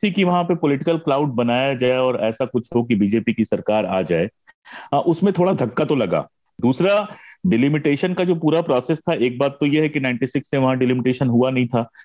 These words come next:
तो वहां हो-, आ, ड्यू था, वो हो रहा है, तो लीगली देखें तो कोई दिक्कत नहीं है। लेकिन घाटी के अंदर और यहाँ तक कि जम्मू के अंदर आप लोगों से मिलेंगे, बात करेंगे, तो आम जो समझ लोगों की है, जो परसेप्शन बना है, वो ये है कि बीजेपी डिलिमिटेशन इसलिए करा रही है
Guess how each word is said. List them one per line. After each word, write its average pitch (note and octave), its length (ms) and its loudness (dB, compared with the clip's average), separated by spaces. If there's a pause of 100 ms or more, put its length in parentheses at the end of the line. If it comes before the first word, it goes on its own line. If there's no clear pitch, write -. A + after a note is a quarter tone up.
(140)
तो A2+ 60 2
वहां B2 260 2
हो-, A#2+ 180 -2
आ, G#2+ 100 2
ड्यू B2 280 2
था, C#3 140 -2
वो C3 140 2
हो A#2+ 160 2
रहा B2+ 220 2
है, G#2+ 160 0 (360)
तो G2+ 60 2
लीगली G#2+ 400 4
देखें C3+ 240 0
तो B2+ 80 -2
कोई B2 140 0
दिक्कत A2+ 360 -2
नहीं C3+ 220 2
है। G2+ 200 0 (340)
लेकिन D3 280 0
घाटी B2+ 440 0
के G3 120 0
अंदर C#3+ 400 2
और E3+ 120 2
यहाँ D3 280 -2
तक E3 60 0
कि D#3+ 140 -2
जम्मू C3 340 0
के E3 100 0
अंदर C#3+ 260 0
आप C#3+ 160 -2
लोगों B2 220 2
से C3+ 140 -2
मिलेंगे, B2+ 380 2
बात A2+ 380 -2
करेंगे, G#2+ 360 0
तो - 180 -2 (100)
आम E3+ 400 2
जो E3+ 120 2
समझ C#3+ 340 -2
लोगों B2+ 220 2
की A2 160 0
है, F2+ 280 0 (360)
जो A2+ 120 0
परसेप्शन C3 580 -2
बना C3 240 0
है, C3 80 0
वो A#2 160 0
ये F#2+ 320 2
है G2+ 260 0 (340)
कि A2 80 2
बीजेपी B2+ 540 2
डिलिमिटेशन A#2 840 0
इसलिए D#3+ 360 2
करा G#2 300 0
रही F2 300 0
है G#2 320 0